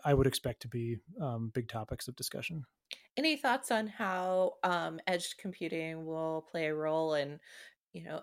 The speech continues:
Speaker 2: advancing cybersecurity capabilities, for example?
Speaker 1: Uh, that is, I'm interested.
Speaker 2: Mm-hmm.
Speaker 1: I don't, I don't know. What, what do you think? Is, like, is that a, is, are we gonna be talking about cybersecurity next week?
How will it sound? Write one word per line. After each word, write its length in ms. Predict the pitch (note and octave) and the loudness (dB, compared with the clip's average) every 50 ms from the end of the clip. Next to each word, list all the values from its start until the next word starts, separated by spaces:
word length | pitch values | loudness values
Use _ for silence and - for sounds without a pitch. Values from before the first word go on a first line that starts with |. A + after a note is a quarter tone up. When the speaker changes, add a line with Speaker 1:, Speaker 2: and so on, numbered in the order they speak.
| - - | -4 -4
Speaker 2:
advancing 800 | D#3+ - E3+ D#3 D#3 D#3 - - D#3 D3+ D3 C#3+ C#3+ C#3+ D#3 F#3 - _ - | 0 2 2 2 2 2 0 0 0 0 0 -2 -6 -8 -10 -14 -18 _ -12
cybersecurity 960 | - - - D3+ D#3+ - E3 F3+ - - F#3 F3+ - A3 F#3+ F#3 F3 F3+ F3+ | -8 -4 -2 -2 0 0 -2 -2 0 -2 -2 -2 0 -2 0 0 0 -2 -6
capabilities, 840 | - - F#3 E3+ - F3 E3+ F3+ E3+ E3+ F3 F3 F3+ F#3+ F#3+ F#3+ F#3+ - | -4 -6 -6 -2 -2 -2 0 0 0 2 2 0 0 -2 -6 -6 -6 -4
for 160 | - G3 F#3 | -2 -2 -2
example? 500 | F#3+ G3 - G3+ F#3+ G3 - A#3 A3+ - _ _ _ _ _ _ _ _ _ _ _ _ _ _ _ _ _ _ _ _ _ - - - - _ _ _ _ - - - _ _ - | -2 -2 -6 -6 -6 -6 -6 -10 -12 -12 _ _ _ _ _ _ _ _ _ _ _ _ _ _ _ _ _ _ _ _ _ -20 -20 -20 -20 _ _ _ _ -20 -20 -20 _ _ -4
Speaker 1:
Uh, 340 | - - F#3 G3 F#3+ F3 D#3+ - _ - | 0 2 2 2 2 0 -2 -4 _ 4
that 260 | A3 A#3+ C#4 D4 - - | 6 6 6 2 4 6
is, 300 | G#3 G#3 F#3+ - - - - - | 6 8 8 6 0 -2 -2 2
I'm 300 | G3 A#3 B3 B3 A3 - | 4 6 6 6 6 6
interested. 460 | G#3+ G#3+ - A3 - - - B2+ A2 | 4 6 6 6 6 6 6 4 4
Speaker 2:
Mm-hmm. 260 | C4 B3 A#3 F#3 F3 G3 A3 D4+ _ _ _ - - | 6 4 2 2 0 -4 -10 -14 _ _ _ -2 2
Speaker 1:
I 40 | F3+ | 2
don't, 160 | G3+ G3 - - _ - | 4 2 2 -2 _ 0
I 60 | F3+ | 4
don't 140 | F#3 G#3+ G3 | 6 8 8
know. 180 | F3+ F#3 C#3+ A2 | 8 8 6 6
What, 240 | A2 D3 F#3 F#3 F3 | 6 6 6 6 6
what 140 | F#3 G3+ | 6 8
do 60 | A#3+ - | 10 10
you 100 | G3+ G#3 | 8 8
think? 260 | - A#2+ G#2+ - B2 | 6 2 0 2 0
Is, 100 | A#2 - | 0 2
like, 220 | B2+ B2 A#2 - | 2 2 4 4
is 140 | C3 A#2+ - | 2 2 4
that 180 | C#3 C3 C3+ C#3 | 4 4 6 6
a, 260 | C3+ C#3 C#3+ C3+ B2 B2 - - C#4+ - _ _ _ - - - | 8 8 6 4 2 -2 -14 -18 -20 -20 _ _ _ -16 -4 4
is, 200 | G3+ F#3 C#3 - | 6 6 6 6
are 160 | - - E3 | 2 4 6
we 100 | C#3+ D#3+ | 8 10
gonna 160 | D#3+ F3+ F3 | 10 10 10
be 80 | D#3+ E3+ | 10 8
talking 320 | - D#3+ D3 D3 - F3+ | 8 8 6 6 6 4
about 220 | E3+ C3+ D3 D#3 D3 | 4 6 4 2 4
cybersecurity 680 | - D3+ D#3 E3+ F#3 - - D#3+ - F3+ F3+ F#3+ F#3+ | 4 4 4 4 4 2 2 2 4 4 6 6 6
next 240 | F#3+ G3 - - F#3 | 4 2 2 4 4
week? 240 | F#3 G#3 G#3 - | 4 4 4 0